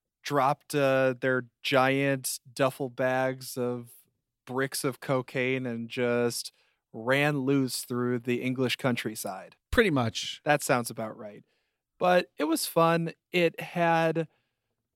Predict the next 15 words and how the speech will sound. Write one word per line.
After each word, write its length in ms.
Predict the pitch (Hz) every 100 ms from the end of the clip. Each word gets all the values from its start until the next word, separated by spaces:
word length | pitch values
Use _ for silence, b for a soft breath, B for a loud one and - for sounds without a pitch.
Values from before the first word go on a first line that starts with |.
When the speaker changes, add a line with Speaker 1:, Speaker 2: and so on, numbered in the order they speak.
| _ -
Speaker 1:
some 340 | - 165 147 -
big 360 | 156 156 139
glaring 460 | 143 147 147 147 139
holes 540 | 131 139 139 143 139
in 200 | - 147
it 200 | 143 143 -
and 220 | 127 120
some 280 | - 123 120
weird 300 | 131 135 131
choices 720 | - 131 131 - 143 143 135
where 420 | 131 123 123 123 -
I 120 | 131
was 180 | 127 123
just 240 | 135 -
like, 220 | 131 123